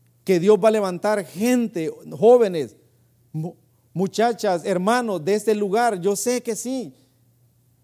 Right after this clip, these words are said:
pero necesitamos presionar, necesitamos, como dijo alguien, quitar los prejuicios y permitir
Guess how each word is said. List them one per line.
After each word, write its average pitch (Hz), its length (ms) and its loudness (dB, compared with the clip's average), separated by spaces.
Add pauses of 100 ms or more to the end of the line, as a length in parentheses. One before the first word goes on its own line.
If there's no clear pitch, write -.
(140)
pero 233 260 2
necesitamos 226 840 -2
presionar, 226 760 -4
necesitamos, 214 720 -4 (600)
como 202 280 -2
dijo 220 260 -2
alguien, 220 680 -2 (260)
quitar 214 360 -2
los 220 180 0
prejuicios 220 920 -6 (2250)
y 196 120 -2
permitir 185 840 -2